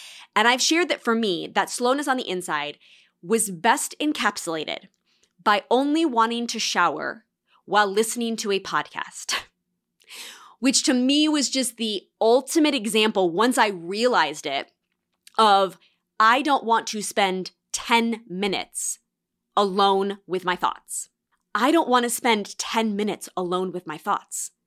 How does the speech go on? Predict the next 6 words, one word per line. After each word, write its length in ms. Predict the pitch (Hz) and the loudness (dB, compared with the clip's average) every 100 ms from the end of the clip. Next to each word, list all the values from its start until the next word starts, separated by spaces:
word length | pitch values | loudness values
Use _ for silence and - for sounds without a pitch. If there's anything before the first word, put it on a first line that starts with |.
| _ _ - | _ _ 0
I'm 220 | 233 269 | 0 2
not 220 | 302 311 | 4 4
okay 360 | 247 226 254 262 | 4 0 -2 -2
with 200 | 190 190 | -2 -2
silence. 500 | 240 233 175 - - - | 0 0 0 -10 -16 -16
Showering 920 | - - 349 392 285 175 160 139 165 | -4 0 2 2 0 0 -2 -6 -8